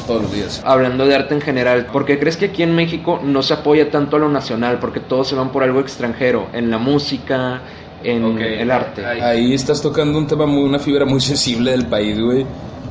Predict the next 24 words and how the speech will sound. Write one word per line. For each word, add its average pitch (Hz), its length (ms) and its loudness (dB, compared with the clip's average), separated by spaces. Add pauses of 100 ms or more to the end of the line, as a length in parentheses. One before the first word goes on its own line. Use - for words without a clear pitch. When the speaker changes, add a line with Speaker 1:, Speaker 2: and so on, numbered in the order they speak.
Speaker 1:
Y 107 340 0
esa 107 240 -2
misma 123 280 2
fibra 120 360 2
yo 120 140 2
creo 113 240 -2
que 117 380 2
la 104 180 0
tocamos 101 440 -2
desde 104 220 -2
que 101 120 -6
llegaron 98 320 -4
los 110 100 -4
españoles, 101 680 -4
que 95 220 -4
es - 240 -6
el 107 120 -4
malinchismo, 98 680 -6
güey. - 680 -8
Aquí 113 260 0
en, 127 680 4
en 113 140 -2
el 107 120 -2
rancho, 123 640 0